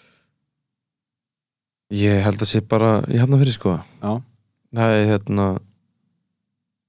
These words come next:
Speaker 1: það er bara, já, ég held að sé engin annar staður sem að mig,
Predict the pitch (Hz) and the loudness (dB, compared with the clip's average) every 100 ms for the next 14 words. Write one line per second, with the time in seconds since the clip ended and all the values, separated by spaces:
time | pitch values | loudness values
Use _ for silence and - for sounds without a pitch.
0 | - 123 113 104 117 110 107 - - 117 | 0 2 2 2 2 2 0 -6 -6 -2
1 | 110 104 110 123 120 120 120 113 123 127 | 2 2 2 2 2 2 2 2 0 -2
2 | - 135 135 151 147 147 135 120 - _ | 0 -2 0 0 0 0 -2 -4 -10 _
3 | _ _ _ _ _ _ _ _ _ _ | _ _ _ _ _ _ _ _ _ _
4 | _ _ - - _ _ - 135 127 | _ _ -20 -20 _ _ 0 2 2